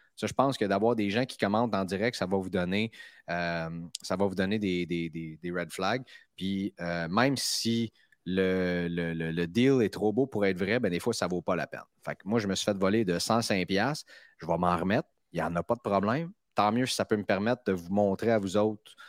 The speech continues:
euh, que, que, que ça n'arrive pas parce que techniquement, j'ai posé toutes les questions.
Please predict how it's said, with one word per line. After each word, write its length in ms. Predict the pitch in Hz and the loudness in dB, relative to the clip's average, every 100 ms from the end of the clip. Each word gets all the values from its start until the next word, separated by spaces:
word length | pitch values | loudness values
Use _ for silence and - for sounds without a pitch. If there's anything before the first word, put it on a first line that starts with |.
| - - - | -20 -16 -4
euh, 400 | 87 87 87 80 85 | -2 0 -2 -6 -10
que, 100 | - 87 | -10 -8
que, 80 | - | -8
que 200 | 82 104 | -4 -2
ça 160 | - 92 | 0 2
n'arrive 320 | 101 98 87 | 2 0 0
pas 120 | 135 | 0
parce 220 | 170 85 | 2 0
que 300 | - 110 127 127 _ _ _ | 2 4 4 0 _ _ _
techniquement, 460 | - 107 104 107 135 | -2 0 0 4 4
j'ai 140 | 98 | 2
posé 320 | - 95 98 | 0 0 0
toutes 140 | 120 - | -4 -4
les 100 | 95 | -2
questions. 480 | 90 82 104 80 | -2 -2 -4 -4